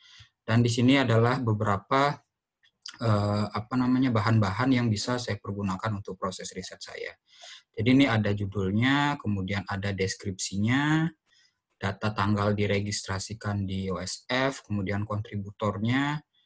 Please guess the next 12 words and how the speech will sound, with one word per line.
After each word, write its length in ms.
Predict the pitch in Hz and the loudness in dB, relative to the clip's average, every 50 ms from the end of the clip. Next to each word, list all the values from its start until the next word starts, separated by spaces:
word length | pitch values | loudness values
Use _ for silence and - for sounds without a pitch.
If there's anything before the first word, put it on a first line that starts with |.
| _ _ _ _ _ | _ _ _ _ _
dan 160 | - 107 104 101 | -4 -4 -2 0
ini 240 | 107 107 113 131 | 2 2 2 2
adalah, 560 | 143 139 120 107 101 101 101 110 123 131 131 127 - - - _ | 2 0 0 -2 -2 -2 -2 0 0 0 0 -2 -4 -8 -14 _
eh, 480 | 101 98 95 95 95 95 95 98 95 92 - _ _ _ _ _ _ _ _ - | -8 -6 -6 -4 -4 -4 -4 -4 -4 -6 -8 _ _ _ _ _ _ _ _ -6
filesnya 800 | - - 104 104 101 95 90 - - 107 95 87 - - - - - | -2 0 2 2 2 0 -2 -2 -4 -4 -4 -4 -6 -10 -14 -18 -16
atau 240 | 101 92 - - 107 | -16 -14 -8 -6 -4
link 320 | 104 104 104 117 123 120 | -2 -2 0 0 0 0
atau 220 | 107 101 98 107 107 | -2 -4 -6 -8 -8
tautan 400 | - 98 92 92 - 104 104 101 104 | -8 -8 -8 -8 -6 -6 -4 -4 -4
file 260 | 104 - 98 95 95 95 | -6 -6 -6 -4 -4 -2
di 140 | 92 92 | -4 -4
sini. 300 | - - 92 87 82 - | -6 -6 -8 -8 -10 -12